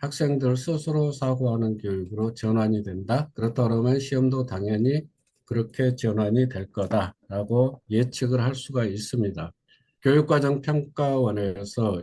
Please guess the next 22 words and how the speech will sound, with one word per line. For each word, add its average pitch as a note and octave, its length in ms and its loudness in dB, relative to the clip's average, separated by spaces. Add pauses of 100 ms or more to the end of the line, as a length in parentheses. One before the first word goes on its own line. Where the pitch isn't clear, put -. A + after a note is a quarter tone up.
예시한 A#2+ 720 2
팔 E3 220 0
년도에 A#2+ 800 2
수능 C#3+ 640 0
문제가 B2+ 440 2
있습니다. F#2 720 -8
그것을 D3 560 4
보면 G#2+ 460 0
사회나 C3 720 0 (100)
과학, A2+ 420 -4 (100)
국어 A2+ 320 0
할 B2 160 0
것 G#2 200 -2
없이 F#2+ 580 -4
문해력과 A2 920 0
직접적으로 G#2+ 800 -4
연결되어 G#2+ 560 -2
있다는 F#2 400 -8
것을 G#2+ 340 -6 (160)
알 G#2+ 220 0
수가 A#2+ 340 -4
있습니다. F#2 720 -6